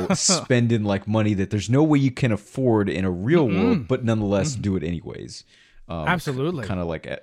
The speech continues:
Speaker 1: romantic comedy-esque sort of experience.
Speaker 2: I did come back from New York, David. I had a blast. You know, I, I was living in the Big Apple, having them New York minutes. I had a lot of firsts. You know, this is embarrassing, David. I had my first, uh, uh,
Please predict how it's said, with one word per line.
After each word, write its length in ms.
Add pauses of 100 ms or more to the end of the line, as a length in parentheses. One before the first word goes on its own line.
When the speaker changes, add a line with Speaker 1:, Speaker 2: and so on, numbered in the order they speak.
Speaker 1:
romantic 500
comedy-esque 1000
sort 220
of 40
experience. 640 (220)
Speaker 2:
I 120
did 440
come 160
back 280
from 180
New 60
York, 300
David. 360
I 80
had 180
a 60
blast. 800 (360)
You 120
know, 240
I, 360
I 120
was 180
living 260
in 80
the 80
Big 300
Apple, 400
having 260
them 240
New 100
York 460
minutes. 480 (240)
I 80
had 120
a 40
lot 120
of 80
firsts. 680 (280)
You 80
know, 80
this 160
is 80
embarrassing, 540
David. 220
I 60
had 160
my 140
first, 540 (100)
uh, 240 (480)
uh, 300